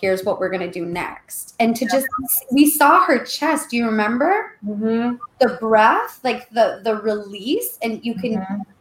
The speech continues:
Speaker 1: you could see her chest just go, <sighs> and it was the deepest breath, and you could,
Speaker 2: Yeah.
Speaker 1: like,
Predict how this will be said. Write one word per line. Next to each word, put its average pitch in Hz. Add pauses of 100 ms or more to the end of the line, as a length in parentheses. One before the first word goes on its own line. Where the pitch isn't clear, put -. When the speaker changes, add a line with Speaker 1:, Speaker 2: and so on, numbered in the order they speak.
Speaker 1:
you 247
could 277
see 330
her 285
chest 320
just 254
go, 202 (440)
<sighs> -
and 247
it 247
was 240
the 254
deepest 294
breath, 233 (100)
and 220
you 226
could, -
Speaker 2:
Yeah. 170
Speaker 1:
like, -